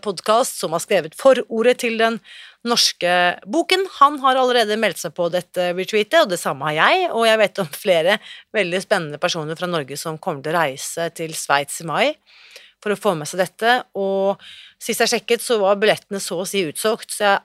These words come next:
antar at, eh, eventet, enten er det allerede utsolgt, eller så blir det utsolgt hvert event. Men du kan altså, eh, jeg trekker ut to vinnere som får hver sin billett, og disse billettene har en verdi på over seks tusen kroner stykket.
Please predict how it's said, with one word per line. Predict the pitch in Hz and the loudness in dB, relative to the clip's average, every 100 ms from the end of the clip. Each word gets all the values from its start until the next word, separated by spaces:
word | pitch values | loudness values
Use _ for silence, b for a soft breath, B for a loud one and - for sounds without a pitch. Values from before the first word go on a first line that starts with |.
| 190 | -6
antar | 143 135 - 196 - | -12 -6 -2 0 -2
at, | 185 - - | -8 -8 -4
eh, | 185 170 165 160 | 0 0 0 -2
eventet, | 165 135 - - 165 160 156 151 170 _ _ _ | -2 -4 -10 -4 -2 0 -2 -6 -16 _ _ _
enten | 202 160 240 | -4 -4 -4
er | - 156 143 | -2 -2 0
det | 156 | 0
allerede | 165 156 165 | 0 0 -2
utsolgt, | 156 233 220 190 | -2 -2 0 -4
eller | 160 | -2
så | 185 160 | -6 -4
blir | 147 151 | -6 -4
det | 135 | -6
utsolgt | - 143 - | -6 -8 -4
hvert | 127 - 185 | -6 -6 -12
event. | 143 127 - | -10 -14 -10
Men | 202 | -6
du | 202 | -4
kan | 208 226 | -2 2
altså, | 202 175 - 202 202 B B B B B B B - | 2 0 2 2 0 B B B B B B B 0
eh, | 202 196 190 190 190 202 202 | 2 4 4 2 0 2 2
jeg | 220 | 2
trekker | 233 - | 0 0
ut | 202 | -2
to | 302 294 | 0 0
vinnere | 254 220 247 | 0 0 0
som | - 247 220 | -2 -6 -6
får | - 233 | -2 2
hver | 214 180 | 2 2
sin | 214 208 | -2 -2
billett, | 220 - - | -2 -2 -8
og | 220 | -6
disse | 208 - 170 | -6 -6 -4
billettene | 185 - 180 | -4 -4 -6
har | 156 151 | -4 -4
en | 160 | -4
verdi | 165 139 | -6 -8
på | - 143 | -6 -4
over | 139 147 | -4 -6
seks | - - | -8 -10
tusen | - 147 147 | -12 -14 -12
kroner | 147 127 135 | -12 -12 -12
stykket. | - 151 - | -12 -12 -16